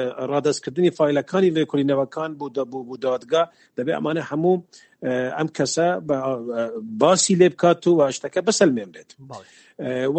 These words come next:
Speaker 1: لەوە زیاتریش ئێمە لە هەرێمی کوردستان وەکو شوێنەکانی تر نییە. ئێمە خەڵکی سووری نێودەوڵەتیمان هەیە کە بەردەوام تەواجودی هەیە لە زیندانەکانی هەرێمی کوردستان.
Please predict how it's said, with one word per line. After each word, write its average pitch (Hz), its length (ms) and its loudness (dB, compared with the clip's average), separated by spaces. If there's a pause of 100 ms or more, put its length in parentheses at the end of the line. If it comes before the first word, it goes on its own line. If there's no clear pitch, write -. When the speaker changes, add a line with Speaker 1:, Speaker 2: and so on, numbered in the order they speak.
(120)
Speaker 1:
لەوە 202 260 6
زیاتریش 190 680 -2
ئێمە 196 220 -4
لە 175 80 -4
هەرێمی 185 300 -4
کوردستان 160 440 -6
وەکو 170 180 -6
شوێنەکانی 170 580 -6
تر 170 160 -6
نییە. 165 180 -4
ئێمە 170 220 -4
خەڵکی - 340 -10
سووری 165 320 -4
نێودەوڵەتیمان 151 720 -2
هەیە 123 160 -10
کە 139 140 -8
بەردەوام 156 680 2
تەواجودی 165 600 -4
هەیە 180 220 -4
لە 165 180 0
زیندانەکانی 143 680 -8
هەرێمی 107 260 -18
کوردستان. - 460 -20